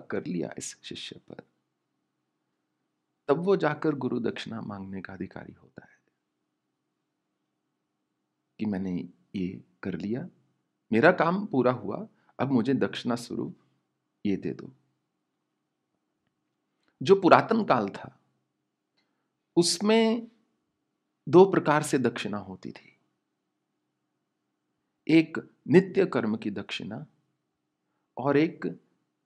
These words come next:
जो यज्ञ पूर्ण होने की दक्षिणा। जो जैसे एक शब्द है इंग्लिश में बैटल और एक शब्द है war।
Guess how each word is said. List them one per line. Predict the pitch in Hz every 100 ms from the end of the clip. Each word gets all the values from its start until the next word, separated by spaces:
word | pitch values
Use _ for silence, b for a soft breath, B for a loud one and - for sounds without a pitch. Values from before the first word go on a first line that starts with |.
| _
जो | 127 147 - - -
यज्ञ | 131 131 165
पूर्ण | 170 - 196 185 123
होने | 107 92 85
की | -
दक्षिणा। | 76 69 - - - _ _ _ _ _ _ _ _ _ _ _ _ _ _ _ _ _ _ _ _ _ _ _ _ _ _ _
जो | 123 135 117 104 B B B 117
जैसे | 131 131 127 120 - _ _ _ _
एक | 135 135 - - -
शब्द | 147 143 139
है | 127 127 -
इंग्लिश | 120 123 131 131 85
में | 110 104
बैटल | 113 113 110 104 _ _ _ _ _ _ _ _ b b b -
और | 131
एक | 143
शब्द | - 123 113
है | 123 127
war। | 98 98 87 78